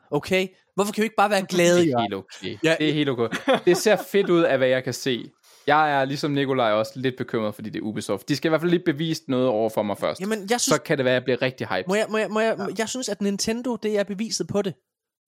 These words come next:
Speaker 1: Jeg synes, det er så tydeligt med, altså, Mario plus Rabbids Sparks of Hope.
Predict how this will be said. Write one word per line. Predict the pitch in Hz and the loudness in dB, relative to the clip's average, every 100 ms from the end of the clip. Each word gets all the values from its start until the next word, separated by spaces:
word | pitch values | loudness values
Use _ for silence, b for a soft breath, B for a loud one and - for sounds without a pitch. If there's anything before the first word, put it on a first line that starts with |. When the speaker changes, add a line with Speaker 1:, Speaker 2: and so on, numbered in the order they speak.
| 165 | -2
Speaker 1:
Jeg | 190 | -2
synes, | 233 | -2
det | 233 | -2
er | 220 | -2
så | - | -2
tydeligt | - - 247 233 180 | -2 -2 0 -2 -2
med, | 175 175 | -2 0
altså, | 170 | -2
Mario | 165 208 277 233 196 | 0 0 0 -2 -2
plus | 220 233 185 | -4 -2 0
Rabbids | 208 247 | 0 -2
Sparks | - 170 190 - | -6 -6 -6 -6
of | 202 | -4
Hope. | 214 | -4